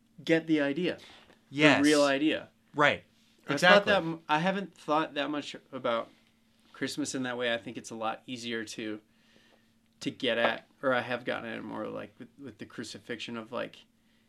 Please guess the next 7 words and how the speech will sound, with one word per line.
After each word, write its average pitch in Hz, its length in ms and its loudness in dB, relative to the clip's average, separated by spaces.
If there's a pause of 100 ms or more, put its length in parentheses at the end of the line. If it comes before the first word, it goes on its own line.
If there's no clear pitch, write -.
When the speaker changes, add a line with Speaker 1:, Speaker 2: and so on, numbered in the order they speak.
(1300)
Speaker 1:
how, 160 460 0
how 151 160 -2
much 151 260 -4
the 127 100 -6
Orthodox 120 600 -4
mind 110 480 -6
is, 110 460 -10